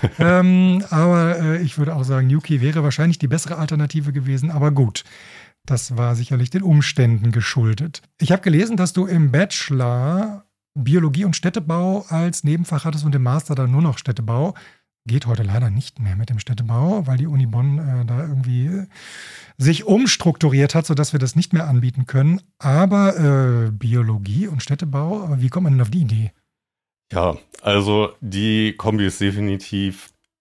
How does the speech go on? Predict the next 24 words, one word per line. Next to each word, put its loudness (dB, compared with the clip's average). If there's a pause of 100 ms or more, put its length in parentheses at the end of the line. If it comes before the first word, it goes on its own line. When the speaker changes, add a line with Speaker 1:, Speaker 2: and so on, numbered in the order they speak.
(260)
Speaker 2:
sonderbar, 0
kann -4
man -2
natürlich -6
sagen. 0
Also -4
das -8
wurde -6
mir -2
auch -4
in -6
meinem -4
Bewerbungsgespräch -6
damals -4
in -8
dem -6
Unternehmen, -4
wo 2
ich -2
<laughs> -14
arbeite, 0
in -8
Anführungszeichen -6
vorgeworfen. -4